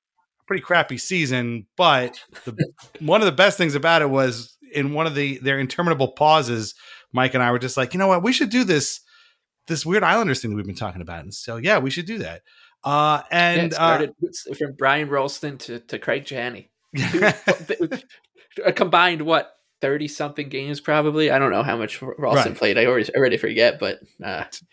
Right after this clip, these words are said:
Speaker 1: two old guys that nobody remembers playing for
Speaker 2: both,
Speaker 1: the
Speaker 2: both wore
Speaker 1: Islanders.
Speaker 2: number eleven for the Islanders. And
Speaker 1: Oh,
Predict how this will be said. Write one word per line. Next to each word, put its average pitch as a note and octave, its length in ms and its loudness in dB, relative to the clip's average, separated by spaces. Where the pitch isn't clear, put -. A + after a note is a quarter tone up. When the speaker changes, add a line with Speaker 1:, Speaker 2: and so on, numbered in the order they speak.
Speaker 1:
two D#3 220 -4
old C#3 200 4
guys B2 300 2
that G#2+ 100 -6
nobody G#2+ 240 -2
remembers F#2+ 300 -6
playing F#2 240 -10
for C3 140 0
Speaker 2:
both, F3 80 2
Speaker 1:
the E3+ 60 -6
Speaker 2:
both D#3 240 4
wore F3 100 4
Speaker 1:
Islanders. E3 60 2
Speaker 2:
number D#3+ 200 2
eleven D3+ 340 2
for D3+ 120 -4
the D3 140 -2
Islanders. C3+ 560 -4
And - 280 -16
Speaker 1:
Oh, B2 240 -8